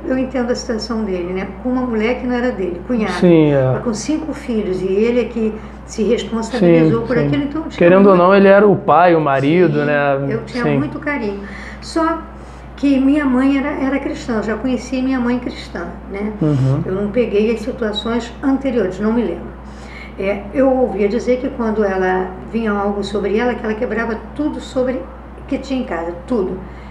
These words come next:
Speaker 1: Quando aquele espírito vinha sobre ela, ela se transformava, né?
Speaker 2: Caramba!
Speaker 1: É.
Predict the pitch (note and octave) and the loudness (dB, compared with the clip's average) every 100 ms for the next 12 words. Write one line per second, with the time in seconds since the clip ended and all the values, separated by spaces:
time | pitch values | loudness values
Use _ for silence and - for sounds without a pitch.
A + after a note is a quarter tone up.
0 | - F3 F3+ F#3 A#3+ B3 - - G#3 F#3+ | -12 -6 -4 -2 -2 -2 -4 -6 -6 -4
1 | G#3 F#3+ G#3+ G#3+ G#3+ G#3+ G#3 B3 C4 A#3 | -6 -4 -4 -4 -4 0 0 0 0 -2
2 | A#3 A3+ - - - B3 - B3 A#3+ C4+ | -2 -6 -12 -16 -6 -6 -2 -2 -2 -6
3 | A3+ G#3 - - F#3 E3+ C#3+ D#3+ C3 - | -6 -6 -10 -4 0 2 2 0 0 -6
4 | - F3+ | -12 -10